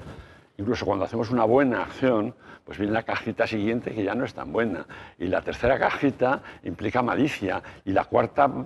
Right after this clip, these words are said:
cajita implica maldad, y la quinta implica confusión, etcétera, ¿no? Y entonces, pues, eh, a mí eso me gusta mucho, que un personaje no sea como es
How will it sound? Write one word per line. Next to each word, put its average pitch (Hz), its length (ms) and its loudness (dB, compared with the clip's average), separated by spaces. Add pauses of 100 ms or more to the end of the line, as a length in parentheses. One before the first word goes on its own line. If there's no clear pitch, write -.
(140)
cajita 147 420 2
implica 127 320 2
maldad, 117 520 2 (420)
y 98 100 -2
la 92 140 2
quinta 143 560 2 (480)
implica 127 360 2
confusión, 127 560 2
etcétera, 80 540 0
¿no? 95 200 -6 (380)
Y 85 100 -4
entonces, 101 320 -2
pues, 123 260 -2
eh, 95 220 0
a 95 140 -2
mí 101 100 -6
eso 120 160 -2
me 120 80 2
gusta 87 280 0
mucho, 82 420 -2 (460)
que 92 60 -6
un 90 80 -4
personaje 104 460 -2
no 101 140 0
sea 104 260 2
como 107 280 -2
es 131 200 -2